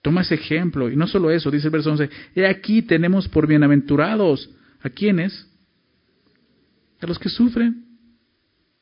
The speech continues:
¿Quieres ser bienaventurado? Dice, "Aquí tenemos por bienaventurados a los que sufren". "Habéis oído", dice,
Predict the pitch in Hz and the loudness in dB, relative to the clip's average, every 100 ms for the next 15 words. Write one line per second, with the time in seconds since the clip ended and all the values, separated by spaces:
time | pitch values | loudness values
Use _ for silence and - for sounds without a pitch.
0 | _ _ _ _ _ _ _ - 165 156 | _ _ _ _ _ _ _ -4 -4 0
1 | 165 160 147 143 151 180 214 _ _ _ | 0 2 0 -2 -4 -6 -10 _ _ _
2 | _ _ _ _ _ _ _ _ _ - | _ _ _ _ _ _ _ _ _ -20
3 | _ _ _ - 135 180 185 180 170 180 | _ _ _ -4 0 0 0 0 0 0
4 | 185 - 196 214 226 220 214 202 196 185 | -2 0 2 6 8 8 6 4 4 6
5 | 180 170 156 202 190 165 - - - 151 | 4 2 -2 0 4 2 2 -12 -4 4
6 | 196 262 285 226 196 185 160 160 156 151 | 6 6 8 8 8 6 8 6 6 0